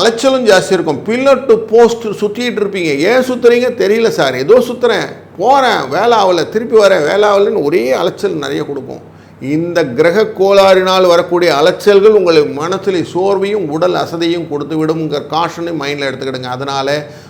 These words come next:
ஒரு ரெண்டு மூணு நாளைக்கு நான் என்ன வேலை செய்ய போறேன்னு கரெக்டாக ஷெட்யூல் பண்ணிவிட்டு அந்த ஷெட்யூல்குள்ளே மட்டும் இருங்க. காலையில் சீக்கிரம் எழுந்துக்கோங்க, அமைதியாக எல்லாம் ஷெட்யூல் பண்ணி ப்ராசஸ் பண்ணுங்க. அவ்வளோதான், சிம்பிள்.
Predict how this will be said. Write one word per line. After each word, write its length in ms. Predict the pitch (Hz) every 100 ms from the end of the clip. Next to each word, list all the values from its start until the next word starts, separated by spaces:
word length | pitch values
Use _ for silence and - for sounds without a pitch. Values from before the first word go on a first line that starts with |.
| -
ஒரு 140 | - 127
ரெண்டு 280 | 151 160 156
மூணு 240 | 151 147
நாளைக்கு 720 | 156 180 180 180 202 196 - - -
நான் 280 | 143 151 151
என்ன 300 | 170 220 208
வேலை 260 | 196 202
செய்ய 200 | 160 180
போறேன்னு 300 | 170 170 190
கரெக்டாக 460 | 165 156 160 160 175
ஷெட்யூல் 320 | 170 170 196 180
பண்ணிவிட்டு 240 | 151 151
அந்த 180 | 151 127 -
ஷெட்யூல்குள்ளே 520 | 165 190 165 170 160
மட்டும் 320 | 170 160 208
இருங்க. 420 | 156 156 160 160 - - - - - - -
காலையில் 440 | 131 135 151 139 131
சீக்கிரம் 340 | 180 156 147
எழுந்துக்கோங்க, 500 | 143 143 139 135 139
அமைதியாக 540 | 113 123 147 147 151
எல்லாம் 180 | 131 139 147
ஷெட்யூல் 240 | 139 143
பண்ணி 180 | 135 127 127
ப்ராசஸ் 340 | 117 - -
பண்ணுங்க. 260 | 107 107 107
அவ்வளோதான், 340 | 117 123 120 - - - - -
சிம்பிள். 320 | 208 - -